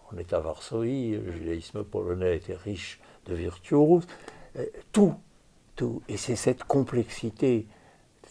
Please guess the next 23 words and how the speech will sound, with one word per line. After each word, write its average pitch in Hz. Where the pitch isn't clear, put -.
tellement 113
exploitée -
dans 104
le 95
sens 113
du 110
mal, 107
de 117
l'indignité, 101
de 110
les 101
dégrader 110
avant 113
de 98
les 92
tuer, 123
qui 104
est 90
la 80
marque -
du 95
nazisme. 92
Et -